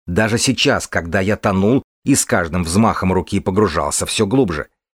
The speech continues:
Мир навалился на меня, и вдруг что-то внутри меня оказало сопротивление. Я ощутил, что чувствую не только себя, но и что-то другое. То, что находилось вдали и одновременно рядом, так близко,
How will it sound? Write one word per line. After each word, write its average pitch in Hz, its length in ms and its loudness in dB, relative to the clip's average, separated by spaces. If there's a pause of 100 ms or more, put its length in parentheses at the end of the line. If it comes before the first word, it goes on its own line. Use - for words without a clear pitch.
(320)
Мир 131 320 4
навалился 131 640 4
на 95 80 2
меня, 95 280 2
и 92 100 0
вдруг 104 360 0
что-то 107 360 0
внутри 101 360 2
меня 98 300 2
оказало 78 420 -4
сопротивление. 101 720 0 (320)
Я 113 180 4
ощутил, 127 360 0
что - 160 -2
чувствую 120 500 0
не 131 120 4
только 160 360 2
себя, 104 320 2
но 101 140 4
и 101 80 2
что-то - 420 -4
другое. 92 600 0 (460)
То, 82 120 0
что - 200 -4
находилось 90 540 -2
вдали 92 440 0
и 101 160 -2
одновременно 92 580 2
рядом, 76 380 -2
так 95 260 -4
близко, 113 440 0